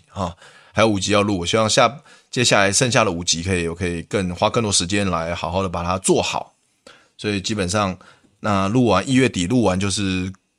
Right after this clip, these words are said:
就是等过年了嘛。那就农历年后，哦，我们，我会再开课，好不好？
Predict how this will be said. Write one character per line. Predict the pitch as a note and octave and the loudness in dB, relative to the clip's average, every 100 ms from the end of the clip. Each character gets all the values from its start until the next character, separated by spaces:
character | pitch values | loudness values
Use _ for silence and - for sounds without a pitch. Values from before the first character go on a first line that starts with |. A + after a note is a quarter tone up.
| _ _ - | _ _ -10
就 | G#2 | -6
是 | F#2 F2+ | -6 -4
等 | E2 D#2 | -6 -4
过 | A#2 G2 | -2 -2
年 | D#2+ B1+ | -2 -6
了 | |
嘛。 | C#2+ B1+ A1 | -8 -8 -8
那 | F2 | -8
就 | E2 E2+ F2+ | -8 -8 -8
农 | F2 A#2 | -4 -2
历 | A#2+ | 0
年 | F#2+ | 0
后， | A2 B2 - _ _ | 2 0 -2 _ _
哦， | D#2+ D2+ | -12 -10
我 | |
们， | D#2 D#2 D2 E2 | -8 -8 -8 -10
我 | C#2 | -10
会 | D#2+ F2 | -6 -2
再 | F2+ E2+ | -2 -2
开 | - | -2
课， | D#2+ E2 - | -2 -4 -4
好 | C#2+ | -6
不 | |
好？ | E2+ | -4